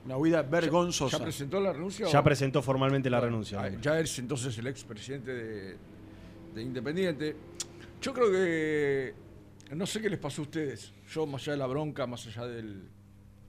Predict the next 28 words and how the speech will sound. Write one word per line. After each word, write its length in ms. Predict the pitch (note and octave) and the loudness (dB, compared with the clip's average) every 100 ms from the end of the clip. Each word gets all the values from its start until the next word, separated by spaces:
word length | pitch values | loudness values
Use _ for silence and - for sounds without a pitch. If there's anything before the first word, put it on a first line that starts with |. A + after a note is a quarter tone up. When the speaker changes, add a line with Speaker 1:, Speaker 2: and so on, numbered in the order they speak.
| - - - - - - - - - - - - - - - | -20 -20 -20 -20 -20 -20 -20 -20 -20 -20 -20 -20 -20 -20 -20
Speaker 2:
de 60 | - | -12
estar 220 | C3+ C#3 | -10 -6
caliente, 760 | B2 C#3 D#3+ D#3+ A#2+ D#3+ F3+ - - - - | -6 -6 -6 -6 -6 -6 -4 -6 -8 -12 -12
Speaker 1:
Mm. 80 | A#2 | -6
Speaker 2:
lo 160 | G2+ G#2 | -6 -6
que 100 | D#3+ | -8
más 160 | A#3+ | -6
me, 420 | A#3+ F3 D#3+ D3 C3+ | -4 -4 -4 -4 -4
me, 160 | C#3 | -6
me 220 | C3+ C3+ | -6 -4
duele 220 | D3 G3 E3+ | 0 0 0
es 60 | |
la 80 | D3 | -4
decepción. 460 | C3+ B2 G#2 A2 F#2+ - - - - - - - - - | -6 -8 -10 -10 -12 -18 -20 -20 -20 -20 -20 -20 -14 -4
Y 60 | |
la 80 | G#3+ | -2
verdad 140 | C4 C#4 | -2 -2
que 120 | C4 | -4
no 80 | C4+ | -4
porque 220 | A3+ F#3+ | -4 -4
los 120 | - | -4
conociera, 560 | F3 E3 - B2 A2 C3+ | -6 -6 -6 -8 -6 -8
¿eh? 140 | G#3+ - - - - - | -12 -16 -20 -20 -20 -12
No 120 | E3 | -8
conozco 320 | F3 F#3+ - | -6 -8 -6
a 20 | D3 | -8
ningún 280 | D3 F#3 | -6 -6
dirigente, 600 | D3+ C3+ F3 F#3+ - C#3+ | -6 -8 -8 -10 -10 -12